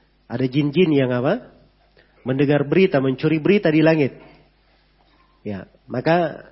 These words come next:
ketika ada yang mendengar satu kalimat, langsung dilempar oleh apa? Api. Tapi ini satu kalimat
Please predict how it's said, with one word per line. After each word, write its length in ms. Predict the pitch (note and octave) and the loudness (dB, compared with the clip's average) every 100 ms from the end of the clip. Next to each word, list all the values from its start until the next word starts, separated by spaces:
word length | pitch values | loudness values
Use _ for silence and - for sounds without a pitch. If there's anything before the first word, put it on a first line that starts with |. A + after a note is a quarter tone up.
| - | -12
ketika 320 | C#3+ F#3 F3+ F3+ | -4 0 2 4
ada 160 | F3 | 4
yang 160 | E3 D#3+ | 4 2
mendengar 320 | E3 F#3+ F3 | 2 4 4
satu 240 | G3+ A#3 | 2 0
kalimat, 640 | A#3+ F#3+ F#3+ D#3+ A3 - - C3+ | 2 4 4 4 2 0 -6 -2
langsung 320 | D#3 F3+ E3 | 0 0 2
dilempar 400 | D#3 D#3+ F3 E3 | 2 2 2 2
oleh 240 | C#3 C3 | 2 2
apa? 320 | B2+ D#3+ C4+ - - _ _ _ _ _ _ _ | 2 0 -2 -6 -20 _ _ _ _ _ _ _
Api. 480 | B2+ C#3 A#2+ G2+ - _ _ _ _ | -4 -4 -6 -8 -12 _ _ _ _
Tapi 200 | C#3+ C#3+ | -4 2
ini 240 | A3+ C4 A3 | 4 4 4
satu 320 | F3+ F#3 F#3+ | 2 2 2
kalimat 320 | F#3 A3 B3+ | 2 2 2